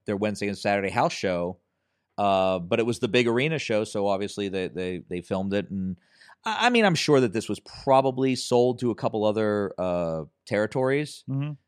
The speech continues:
Speaker 1: Maybe if the local T V was gonna bring in, if the local promoter was gonna bring in O'Connor or, uh, Buddy Rogers to,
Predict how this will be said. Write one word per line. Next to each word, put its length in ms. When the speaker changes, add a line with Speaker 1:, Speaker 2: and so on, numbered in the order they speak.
Speaker 1:
Maybe 300
if 160
the 180
local 260
T 140
V 140
was 160
gonna 160
bring 260
in, 280
if 80
the 60
local 360
promoter 340
was 140
gonna 120
bring 280
in 340
O'Connor 680
or, 540
uh, 220
Buddy 240
Rogers 480
to, 140